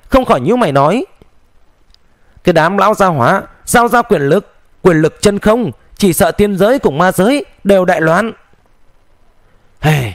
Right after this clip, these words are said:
đúng là như vậy." Đạo Tạng đạo quân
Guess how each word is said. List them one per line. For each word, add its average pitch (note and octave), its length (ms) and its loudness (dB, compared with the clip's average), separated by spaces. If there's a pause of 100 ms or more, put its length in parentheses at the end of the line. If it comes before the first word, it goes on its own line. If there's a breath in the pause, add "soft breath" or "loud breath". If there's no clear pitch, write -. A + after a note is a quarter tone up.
(140)
đúng G#3 220 0
là G#3 100 -2
như D3 180 -2
vậy." E3 340 -2 (1300 soft breath)
Đạo F3+ 180 2
Tạng F3+ 240 -2
đạo E3+ 140 0
quân A3+ 320 -2